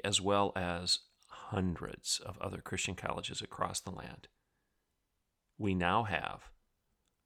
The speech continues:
wolves in shepherd's clothing. Seventy-two percent of the faculty don't believe in the Bible,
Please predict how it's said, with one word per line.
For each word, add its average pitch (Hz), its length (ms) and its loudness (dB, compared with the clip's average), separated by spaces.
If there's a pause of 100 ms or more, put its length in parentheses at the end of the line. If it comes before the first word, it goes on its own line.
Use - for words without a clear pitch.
(640)
wolves 110 680 -2 (1080)
in 127 100 0
shepherd's - 480 0
clothing. - 480 -10 (800)
Seventy-two 120 760 2
percent 127 420 -2
of 127 60 -4
the 127 80 -10
faculty - 720 -8 (1200)
don't 113 260 2
believe 143 280 0
in 151 100 -2
the 147 60 -4
Bible, - 560 -4